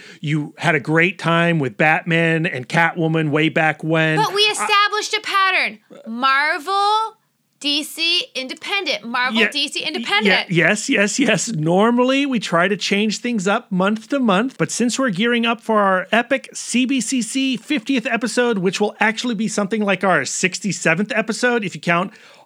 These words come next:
Speaker 1: all our various bonus and Creator Corner episodes.
Speaker 2: We have only been doing this for a year, and we've already started using legacy numbering.
Speaker 1: <laughs> That's right. Uh, but, but we wanted to give our listeners a chance to pick a couple,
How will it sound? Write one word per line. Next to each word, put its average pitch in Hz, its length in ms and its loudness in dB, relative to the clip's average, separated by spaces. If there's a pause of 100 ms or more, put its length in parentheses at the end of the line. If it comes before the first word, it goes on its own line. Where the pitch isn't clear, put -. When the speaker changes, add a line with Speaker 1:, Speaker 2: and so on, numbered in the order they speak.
Speaker 1:
all 190 380 2
our 185 120 4
various 165 520 0
bonus 165 520 0
and 165 140 -2
Creator 151 380 0
Corner 165 340 0
episodes. 247 560 2
Speaker 2:
We 415 80 4
have 359 160 0
only 320 260 2
been 277 160 -2
doing 262 360 -2
this 269 240 -4
for 254 160 0
a 233 60 0
year, 240 520 -2
and 233 160 -2
we've 240 220 -4 (380)
already 262 260 0
started 226 420 -4
using 208 280 -4
legacy 185 460 -6
numbering. 160 380 -6 (200)
Speaker 1:
<laughs> 214 180 0 (400)
That's - 240 2
right. 175 440 -2
Uh, 233 600 0
but, 220 400 -4
but 320 400 0
we 359 80 4
wanted 349 400 2
to 311 80 0
give 240 260 2
our 233 140 4
listeners 208 480 2
a 196 100 -4
chance 175 480 0
to - 100 0
pick 165 300 0
a 180 60 -2
couple, 190 580 0